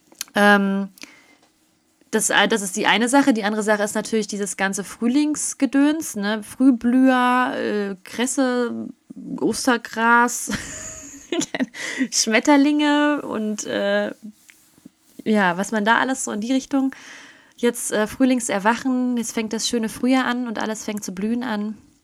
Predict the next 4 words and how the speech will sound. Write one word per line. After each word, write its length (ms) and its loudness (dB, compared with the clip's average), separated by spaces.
Fideralala. 720 0
Ähm, 640 2
die 100 0
Lieder 320 4